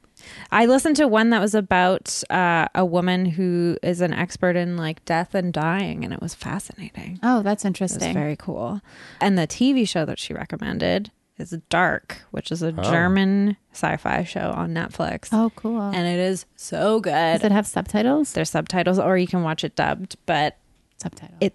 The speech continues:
Speaker 1: yeah, I watched it with subtitles, and it's so good. It's all about time travel.
Speaker 3: Wow.
Speaker 1: Uh, it's, I've been describing it as, like, Stranger Things, but,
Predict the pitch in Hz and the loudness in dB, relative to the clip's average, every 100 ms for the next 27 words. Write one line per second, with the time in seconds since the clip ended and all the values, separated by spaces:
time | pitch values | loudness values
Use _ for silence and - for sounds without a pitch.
0 | - 190 160 160 165 170 - 190 - 165 | 0 2 2 2 2 0 0 -4 0 -2
1 | - 160 170 180 185 180 - 233 226 214 | 0 0 0 2 2 0 0 2 2 4
2 | 208 208 202 - 175 175 196 247 - 226 | 4 4 2 -2 0 2 2 0 0 2
3 | 220 214 196 190 190 190 185 113 156 127 | 2 2 2 4 4 4 4 4 0 -2
4 | 87 - - 175 160 151 - - 190 - | -6 -8 2 4 4 2 0 0 0 0
5 | - 190 185 196 202 - 180 175 190 185 | 0 0 2 0 0 0 2 2 0 -2
6 | 180 175 165 170 165 - 185 180 190 180 | 0 0 0 -2 -4 -2 -2 0 0 0
7 | 165 170 180 - 165 | -2 -2 -4 0 0